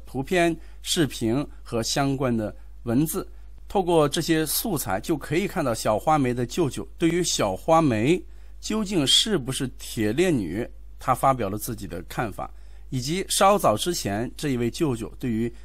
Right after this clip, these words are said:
江苏官方的调查持怎样的态度。当然，透过这些内容也能够看到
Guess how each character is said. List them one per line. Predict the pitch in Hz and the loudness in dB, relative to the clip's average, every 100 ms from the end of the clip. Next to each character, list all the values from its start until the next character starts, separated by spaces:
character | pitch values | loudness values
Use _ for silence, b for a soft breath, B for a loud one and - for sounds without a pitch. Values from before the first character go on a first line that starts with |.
| b | b
江 | - 160 165 | 2 4 4
苏 | - 151 147 | 2 -2 0
官 | 151 139 | 2 2
方 | 135 127 | 2 0
的 | 120 101 | -2 -4
调 | 170 143 101 | 0 0 0
查 | - 92 107 - | -4 -4 -4 -4
持 | - 113 | -4 -4
怎 | 113 113 92 | -4 -4 -2
样 | 120 131 | 0 0
的 | 101 | -2
态 | - 104 | -4 -6
度。 | 92 - b b b b - | -6 -12 b b b b 0
当 | 147 | 4
然， | 123 113 - | 4 2 -4
透 | - 160 | 0 2
过 | 123 120 | 2 0
这 | 139 113 | 0 -2
些 | - 113 107 - | 0 0 -2 -2
内 | 170 156 | 2 4
容 | 104 101 127 | 2 0 0
也 | 117 | 0
能 | 101 160 | 2 2
够 | 208 | 0
看 | - 180 | 0 0
到 | 139 - | 0 0